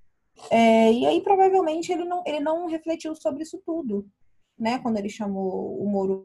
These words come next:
pra compor, pra ser parte do governo dele. Ah, é, co-, a mídia ameaçou começar a levantar essa bola aí,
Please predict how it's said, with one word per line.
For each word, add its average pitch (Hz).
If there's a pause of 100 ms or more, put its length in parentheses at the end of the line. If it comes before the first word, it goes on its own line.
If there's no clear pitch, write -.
pra 190
compor, 190 (260)
pra 202
ser 214
parte 214
do 190
governo 196
dele. 190 (880)
Ah, 208
é, -
co-, -
a 392
mídia 427 (180)
ameaçou 320
começar 320
a -
levantar 262
essa 240
bola 202
aí, 190